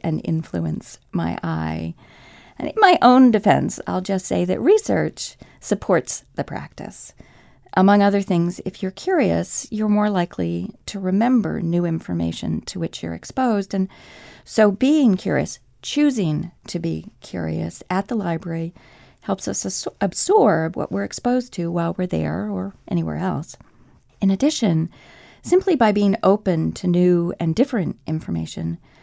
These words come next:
we also open channels to connect that information to things we already know or might want to build upon. Curiosity begets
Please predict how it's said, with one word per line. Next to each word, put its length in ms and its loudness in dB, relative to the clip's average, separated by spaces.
we 100 0
also 300 2
open 580 -2
channels 480 -2
to 80 -4
connect 360 0
that 160 -2
information 840 -4
to 120 -16
things 240 -2
we 120 -4
already 340 0
know 600 0
or 240 -4
might 180 4
want 300 6
to 140 -6
build 240 -2
upon. 460 -8
Curiosity 800 0
begets 760 -8